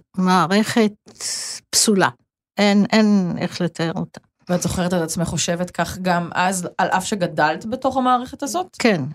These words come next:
Speaker 1: אה, זה משהו שגם קיבלתי בבית. אני יודעת מהסיפורים של אמא שלי, שכשהיא הי-, למדה באוניברסיטה, אה, ואנחנו עכשיו מדברים על שנות, אה,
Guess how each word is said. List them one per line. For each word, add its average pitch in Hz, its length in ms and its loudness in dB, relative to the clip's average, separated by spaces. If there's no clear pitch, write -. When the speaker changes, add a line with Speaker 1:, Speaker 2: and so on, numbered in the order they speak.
Speaker 1:
אה, - 680 -4
זה 240 300 4
משהו 240 360 4
שגם 190 540 2
קיבלתי 185 520 -2
בבית. 170 580 -2
אני 185 1000 2
יודעת 202 460 2
מהסיפורים 202 640 0
של 202 180 0
אמא 208 220 2
שלי, 180 360 0
שכשהיא 185 680 2
הי-, 196 140 2
למדה 175 560 0
באוניברסיטה, 175 960 -2
אה, 170 360 -2
ואנחנו 175 360 0
עכשיו 190 300 2
מדברים 185 460 2
על 170 80 0
שנות, 185 340 -2
אה, 175 300 -2